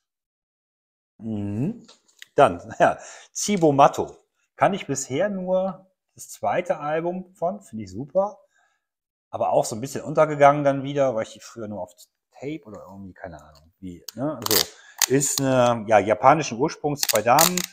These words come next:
sind, glaub ich, aber dann in London, äh, groß geworden oder da jedenfalls das aufgenommen.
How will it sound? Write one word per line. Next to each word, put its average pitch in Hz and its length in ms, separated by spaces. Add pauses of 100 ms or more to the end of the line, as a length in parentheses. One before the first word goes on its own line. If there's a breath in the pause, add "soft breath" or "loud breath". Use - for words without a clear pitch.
(220 loud breath)
sind, 123 200
glaub 120 120
ich, 113 80
aber 117 140
dann 101 160
in 90 100
London, 151 540
äh, 139 320 (1120)
groß 160 240
geworden 139 480
oder 113 160
da 113 180
jedenfalls 110 340
das - 160
aufgenommen. 139 800